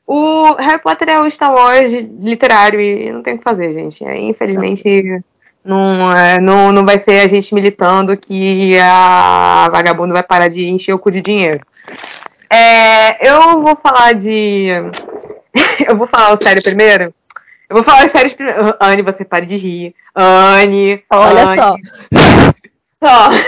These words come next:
Speaker 1: <laughs> Eu vou falar as séries primeiro, tá, gente? Porque, assim, é... eu vou dizer que eu acredito, e agora é uma aposta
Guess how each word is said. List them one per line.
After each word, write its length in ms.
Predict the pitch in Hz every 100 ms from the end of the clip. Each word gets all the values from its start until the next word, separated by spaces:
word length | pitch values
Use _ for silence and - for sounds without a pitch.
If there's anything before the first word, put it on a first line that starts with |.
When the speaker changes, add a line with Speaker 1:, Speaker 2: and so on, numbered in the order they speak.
| 466
Speaker 1:
<laughs> 360 | 339 - - -
Eu 60 | 233
vou 100 | 277
falar 240 | 302 285
as 80 | 285
séries 240 | 277 269
primeiro, 460 | 269 285 269 208 202
tá, 240 | 226 233
gente? 360 | 208 - - 1077 1047 1077 1077 988 988 - _ _ _ _ _ - _ _ 302 285 -
Porque, 160 | 220
assim, 460 | 262 277 254 202 185 _ -
é... 800 | 208 208 208 208 208 202 202 - _
eu 180 | - 233
vou 200 | 247 247
dizer 360 | 233 220 226 226
que 680 | - 233 226 220 220 220 202
eu 200 | 226 254
acredito, 680 | 269 - 180 196 185 196 208
e 60 |
agora 340 | 196 165 180 185
é 20 |
uma 120 | 185
aposta 500 | 196 - 180 175 -